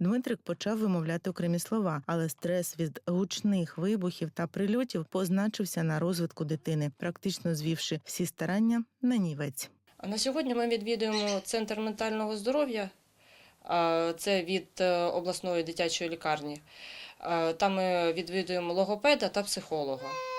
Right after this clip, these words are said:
Speaker 2: Це державне. А, і також в нас є, е, платні, е, педагоги, це,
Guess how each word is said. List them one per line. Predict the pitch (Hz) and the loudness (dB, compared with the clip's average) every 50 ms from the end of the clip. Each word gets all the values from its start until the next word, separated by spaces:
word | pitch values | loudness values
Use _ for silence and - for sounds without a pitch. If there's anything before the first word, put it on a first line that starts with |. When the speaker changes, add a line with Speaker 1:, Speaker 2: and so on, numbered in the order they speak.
| - - | -4 2
Speaker 2:
Це | - 214 208 196 185 175 165 - - | 4 6 8 8 6 6 2 0 2
державне. | 196 202 190 165 160 143 135 131 127 135 - - - - 427 - - 381 - - 185 180 190 196 196 - | 2 2 4 4 4 2 2 2 -2 -6 -8 -8 -10 -10 -10 -12 -12 -12 -12 -12 -12 -12 -12 -12 -10 -6
А, | - 165 165 165 165 165 165 165 - - - | -4 -2 0 0 2 2 0 -2 -4 -10 -8
і | - 247 247 240 | -2 0 2 4
також | 254 277 269 254 233 - - | 4 2 2 2 0 0 2
в | |
нас | 220 220 214 214 214 - | 4 4 4 4 2 0
є, | 196 196 196 220 214 208 202 202 196 185 - - | -2 0 2 4 4 6 6 6 6 6 4 2
е, | - 170 170 170 170 165 165 160 156 156 - _ _ _ _ - | 2 2 2 2 4 2 2 0 -2 -6 -14 _ _ _ _ -2
платні, | 180 233 262 277 254 254 262 262 254 247 247 - - - - _ _ _ _ - - _ _ - - | 2 2 2 2 2 2 2 2 2 0 -4 -10 -20 -20 -20 _ _ _ _ -20 -20 _ _ -8 -4
е, | 170 175 170 170 165 190 196 196 - - - - 196 - - | -2 -2 -2 -2 -4 -8 -14 -20 -20 -20 -20 -20 -20 -20 -8
педагоги, | - 202 196 220 202 202 214 214 202 208 196 190 202 - - - | -6 2 2 4 4 6 4 4 4 2 0 -2 -2 -8 -14 -14
це, | - - 220 208 | -4 0 2 2